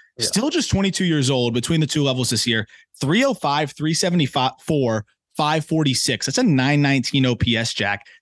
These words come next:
Speaker 2: Twenty-three homers. Strikeouts are respectable. Uh, I'm interested to see how this guy does. He's probably one of the younger players that are gonna be out there.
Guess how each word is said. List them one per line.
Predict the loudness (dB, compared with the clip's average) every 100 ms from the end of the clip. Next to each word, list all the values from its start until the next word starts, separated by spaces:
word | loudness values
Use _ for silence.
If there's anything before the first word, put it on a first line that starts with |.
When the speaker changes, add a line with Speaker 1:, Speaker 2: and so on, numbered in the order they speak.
| -6
Speaker 2:
Twenty-three | -2 2 2 2 2
homers. | 4 4 2 2 -2 -8 -20 _ _
Strikeouts | -2 0 0 0 0 0
are | 0
respectable. | 0 -2 -4 -4 -2 0 -2 -4 -16 _ -2
Uh, | 0 -2 -6 _
I'm | -2 0
interested | 0 -2 -2 -2 -4 -8 -4
to | -2
see | 0
how | 0
this | 0 0
guy | -2 -2
does. | -4 -4 -6 -10 -14 -2
He's | 0 2
probably | -2 -2 -2 0
one | 0 -2
of | -2
the | 0 -2 -2 _
younger | -2 0 2 2 2 0
players | 0 0 0 0 -2 -4 -6 _
that | -2
are | 0
gonna | 2
be | 2 2
out | 0 -2
there. | -2 -2